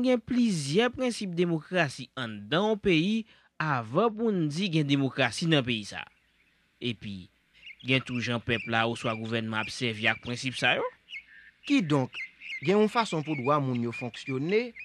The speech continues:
Speaker 2: pou nou ka pale de demokrasi.
Speaker 1: Sonje byen, Philogène, mwen te di nou, deklarasyon dwa moun yo pa ka rezoud tout pwoblèm ki gen nan sosyete. Se fason dwa moun yo ap mache tou nan peyi, ki di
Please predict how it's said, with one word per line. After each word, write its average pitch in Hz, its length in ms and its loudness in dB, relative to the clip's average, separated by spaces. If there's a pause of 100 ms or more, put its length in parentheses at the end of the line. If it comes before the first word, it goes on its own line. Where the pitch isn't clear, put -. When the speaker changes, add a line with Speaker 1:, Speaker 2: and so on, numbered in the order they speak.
(300)
Speaker 2:
pou 170 120 4
nou 165 140 4
ka 135 180 4
pale 151 300 4
de 143 100 2
demokrasi. 147 580 -2 (480)
Speaker 1:
Sonje 139 540 2
byen, 135 340 4
Philogène, 160 720 4 (400)
mwen 123 260 0
te 143 160 4
di 127 300 0
nou, 185 260 4 (320)
deklarasyon 139 720 4
dwa 185 240 6
moun 160 240 4
yo 170 140 6
pa 127 160 0
ka 123 160 -2
rezoud 131 300 -6 (100)
tout 180 140 -8 (120)
pwoblèm 190 380 0
ki 175 140 -4
gen 165 160 0
nan 160 160 -2
sosyete. 135 420 -4 (720)
Se 190 160 2
fason 147 480 0
dwa 127 180 6
moun 107 220 -4
yo 104 140 -2
ap - 80 -14 (100)
mache 120 480 -2
tou 95 340 -12
nan 95 220 -12
peyi, 107 400 -4 (480)
ki 175 160 0
di 143 300 -2